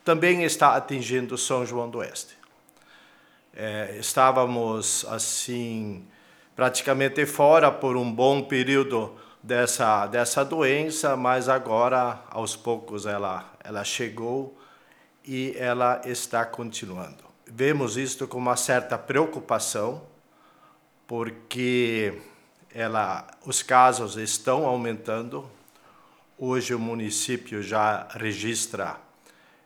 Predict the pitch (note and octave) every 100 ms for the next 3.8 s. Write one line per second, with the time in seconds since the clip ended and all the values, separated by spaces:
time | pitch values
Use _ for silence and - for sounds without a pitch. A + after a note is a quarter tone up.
0 | - F2+ F2+ E2 D#2+ D#2 D#2+ - F#2 A#2
1 | C3+ C3+ A#2 - G#2 A2 B2 A#2+ A#2 G2
2 | G#2 A2 A2 G#2+ G2+ - - G#2 G2+ G2
3 | G#2 G#2 - G#2+ G2+ G#2 A2